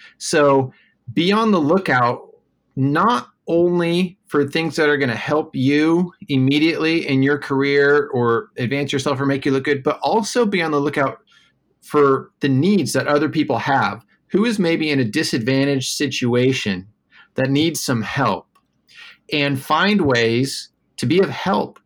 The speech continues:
to those people. That is a strong biblical emphasis, 'cause of course that's what Jesus did for us. We were in need, we were lost in sin, and he helped us. And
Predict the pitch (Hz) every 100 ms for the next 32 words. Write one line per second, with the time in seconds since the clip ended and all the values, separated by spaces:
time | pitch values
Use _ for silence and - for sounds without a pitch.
0 | _ - 139 131 123 - 135 117 123 170
1 | 175 135 _ _ _ _ 151 139 - -
2 | 175 190 202 185 127 175 180 165 156 147
3 | 143 127 - 101 - 151 160 156 160 147
4 | 156 147 131 120 165 175 151 127 131 123
5 | - 117 120 156 113 - 131 135 135 123
6 | 117 123 147 135 127 123 120 117 131 120
7 | 120 - - _ - _ _ 135 127 -
8 | 143 127 123 - 139 131 151 127 - 170
9 | 175 - 98 85 - - - - _ -
10 | - - 143 135 131 127